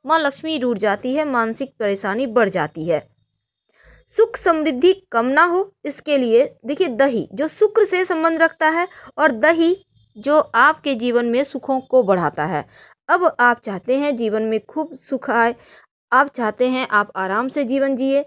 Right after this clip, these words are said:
तो ऐसे में आप शाम होने के बाद किसी को भी दही मत दीजिए, वरना जीवन में परेशानी बढ़ेगी। और आप इन चीज़ों को फॉलो करने का कोशिश करें शाम के बाद ना देने की।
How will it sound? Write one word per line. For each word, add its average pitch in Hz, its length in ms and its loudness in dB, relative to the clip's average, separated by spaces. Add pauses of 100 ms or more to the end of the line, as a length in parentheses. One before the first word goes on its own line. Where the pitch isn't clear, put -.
(280)
तो 311 80 2
ऐसे 262 420 0
में 262 220 -4
आप 226 260 -2
शाम 226 320 -4
होने 208 240 0
के 196 140 -4
बाद 185 300 -2
किसी 262 360 -4
को 233 220 0
भी 247 200 2
दही 196 320 -2
मत 254 180 0
दीजिए, 269 420 0 (300)
वरना 269 360 4
जीवन 226 400 0
में 262 260 -2 (180)
परेशानी 214 520 0
बढ़ेगी। 220 560 0 (440)
और 233 280 2 (140)
आप 254 260 2 (1500)
इन 403 260 4 (440)
चीज़ों 302 280 0
को 285 300 2
फॉलो 247 340 4
करने 240 320 2
का 254 160 2
कोशिश 226 400 -6
करें 262 240 0 (140)
शाम 233 340 0
के 240 160 -4
बाद 214 320 -2
ना 214 240 0
देने 160 320 -6
की। 160 240 -10